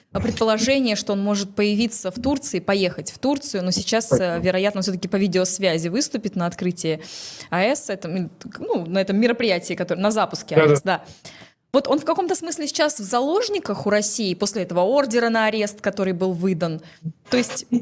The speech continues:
Speaker 1: если, например, народ восстанет, а Путин-то
Speaker 2: Да.
Speaker 1: теперь совершенно не, не транспортабелен, даже в Беларусь, наверное, побоится выехать.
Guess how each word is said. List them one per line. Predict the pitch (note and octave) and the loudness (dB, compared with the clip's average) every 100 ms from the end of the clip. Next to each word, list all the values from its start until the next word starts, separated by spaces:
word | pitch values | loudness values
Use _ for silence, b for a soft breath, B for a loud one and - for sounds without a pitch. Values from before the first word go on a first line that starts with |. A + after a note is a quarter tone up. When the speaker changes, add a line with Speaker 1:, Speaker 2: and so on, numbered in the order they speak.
| - | 0
Speaker 1:
если, | A3+ C#4 B3+ | 2 2 2
например, | A#3+ C#4 A#3+ | 0 2 2
народ | G#3+ C4 C4+ G3 | 2 4 2 2
восстанет, | G#3+ - D4 F4+ A3 F3+ | 0 0 -2 -2 -2 -4
а | - G#3 | -2 0
Путин-то | C#4+ C4+ F#3+ F#3 | 0 0 0 2
Speaker 2:
Да. | G3+ | 2
Speaker 1:
теперь | F#3+ | 2
совершенно | G3+ G#3 G#3 F#4 D#4 | 0 0 0 0 0
не, | G#3+ G3 | 0 -2
не | - G3+ G3+ | -2 0 0
транспортабелен, | G3+ G#3 G#3+ - A3 - G#3 F3 | 0 -2 -2 -2 0 2 2 2
даже | F#3 A3 | 0 0
в | G3 | 0
Беларусь, | A#3 A#3+ D4+ A4 D4+ | 4 4 4 0 0
наверное, | C4 G#3+ F#3 E3+ | 0 0 0 -2
побоится | E3+ E3 D#3+ D#3 - | -2 0 -2 -2 -6
выехать. | D3 D3+ D3 - - | -6 -6 -8 -10 -12